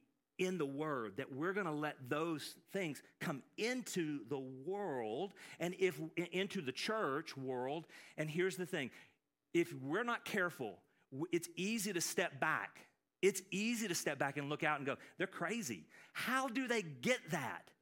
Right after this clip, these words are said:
How do they get those things? How do they get from A to E or Z? My goodness. Well, I want you to hear this. That can happen very easily to you and I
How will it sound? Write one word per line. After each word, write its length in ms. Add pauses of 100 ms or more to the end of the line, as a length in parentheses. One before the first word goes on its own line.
(100)
How 280
do 140
they 140
get 400
those 260
things? 240 (240)
How 220
do 120
they 140
get 240
from 300 (300)
A 600 (320)
to 140 (180)
E 640 (460)
or 420
Z? 720 (360)
My 440 (160)
goodness. 840 (2250)
Well, 80
I 40
want 140
you 60
to 60
hear 120
this. 140 (360)
That 200
can 100
happen 380
very 280
easily 340
to 80
you 200
and 100
I 220